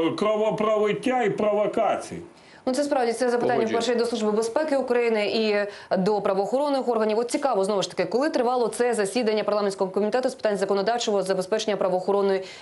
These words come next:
Speaker 2: діяльності, ми там, а, не побачили присутності міністра Арсена Ава-, Авакова. Його ж справді там не було, так?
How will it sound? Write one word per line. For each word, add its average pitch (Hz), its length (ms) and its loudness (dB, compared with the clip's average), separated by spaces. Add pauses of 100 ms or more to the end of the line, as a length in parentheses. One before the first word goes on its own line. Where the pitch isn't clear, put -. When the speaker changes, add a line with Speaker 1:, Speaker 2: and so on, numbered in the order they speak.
Speaker 2:
діяльності, 180 600 0 (260)
ми 247 260 0
там, 254 340 0
а, 214 180 0
не 214 100 0
побачили 226 460 0
присутності 214 600 -2
міністра 240 360 0
Арсена 170 300 0
Ава-, 165 220 0
Авакова. 151 440 0 (240)
Його 185 80 2
ж 180 60 -2
справді 330 280 0
там 165 140 -2
не 156 80 0
було, 143 200 0
так? 262 200 -2